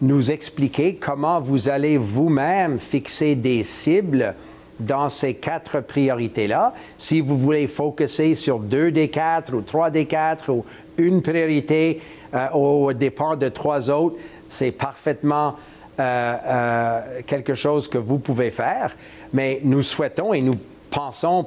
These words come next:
parce qu'ils ont été élaborés suite à des discussions avec tous les ministres de la Santé des provinces, qu'il y aura beaucoup, euh, de priorités partagées. Et qu'est-ce que nous allons faire ? C'est que nous allons d-,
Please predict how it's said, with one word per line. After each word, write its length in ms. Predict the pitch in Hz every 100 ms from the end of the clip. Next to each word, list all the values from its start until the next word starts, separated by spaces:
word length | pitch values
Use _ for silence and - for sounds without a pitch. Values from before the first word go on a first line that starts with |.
| -
parce 320 | - 143 - 151
qu'ils 420 | - 190 160 123 135
ont 80 | 139
été 260 | 135 156
élaborés 540 | 143 135 127 127 151 143
suite 320 | - 151 143
à 60 | 123
des 280 | 127 120 - - -
discussions 600 | 139 - - 123 156 143
avec 240 | 127 120
tous 160 | - 147
les 100 | 143
ministres 280 | 127 131 131
de 60 | 135
la 60 |
Santé 360 | 117 135 127 147
des 120 | 131
provinces, 520 | - 117 107 185 - - - - -
qu'il 160 | 131
y 60 | 131
aura 180 | 123 127
beaucoup, 680 | 104 139 131 - 185 175 - - - -
euh, 100 | 135
de 140 | 127
priorités 600 | - - 147 131 123 147
partagées. 680 | 127 117 - 113 95 190 247 - - - -
Et 80 | 139
qu'est-ce 220 | 170 -
que 80 | 156
nous 180 | 147
allons 220 | 139 143 139
faire ? 280 | 196 262
C'est 140 | 220 165
que 80 | 139
nous 120 | 127
allons 220 | 135 135
d-, 160 | 107